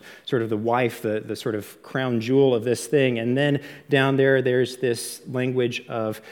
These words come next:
uh, the silver, which is important, and the wine, which is even less important. And all of these things which are good and right in and of themselves are, are polluted.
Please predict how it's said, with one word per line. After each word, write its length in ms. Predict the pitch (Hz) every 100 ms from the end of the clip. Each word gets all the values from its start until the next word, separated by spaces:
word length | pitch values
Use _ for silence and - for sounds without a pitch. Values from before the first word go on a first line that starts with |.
| - -
uh, 220 | - 113 120
the 80 |
silver, 480 | - - 185 190 120
which 160 | 107 -
is 80 | 127
important, 480 | 120 151 160 120
and 80 | 120
the 40 | 120
wine, 320 | 127 143 139
which 140 | 123
is 100 | 127
even 220 | 131 123
less 260 | 120 139 -
important. 480 | 123 - 151 127 120
And 80 | -
all 240 | 180 214
of 100 | 170
these 200 | 170 160
things 260 | 185 175 139
which 180 | 139
are 100 | 139
good 320 | 123 135 208 180
and 160 | 143
right 260 | 160 180 180
in 160 | 165
and 100 | 165
of 140 | 156 135
themselves 640 | 131 117 - 196 180 123
are, 180 | 139 -
are 120 | 147
polluted. 640 | 147 - 165 214 233 -